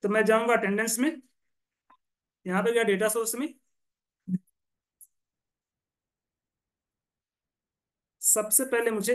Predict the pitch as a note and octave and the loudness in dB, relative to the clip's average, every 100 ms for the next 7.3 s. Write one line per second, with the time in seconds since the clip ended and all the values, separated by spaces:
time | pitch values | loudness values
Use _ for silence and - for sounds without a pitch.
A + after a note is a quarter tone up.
0 | A#3 A#3 - _ _ _ _ _ _ _ | 0 -2 -10 _ _ _ _ _ _ _
1 | _ _ _ A3 G#3+ A#3+ A#3+ G#3+ F#3+ G3 | _ _ _ -4 -2 -2 2 0 0 -4
2 | F#3+ F#3 F#3+ G3+ G#3+ A#3 G3 F3 E3+ - | -4 -4 -4 -2 -4 -2 0 0 -4 -8
3 | _ _ _ _ _ _ _ - - _ | _ _ _ _ _ _ _ -18 -18 _
4 | _ _ _ _ _ _ _ _ _ _ | _ _ _ _ _ _ _ _ _ _
5 | _ _ _ _ _ _ _ _ _ _ | _ _ _ _ _ _ _ _ _ _
6 | _ _ _ _ _ _ _ _ _ _ | _ _ _ _ _ _ _ _ _ _
7 | _ B3 A3 | _ -12 -12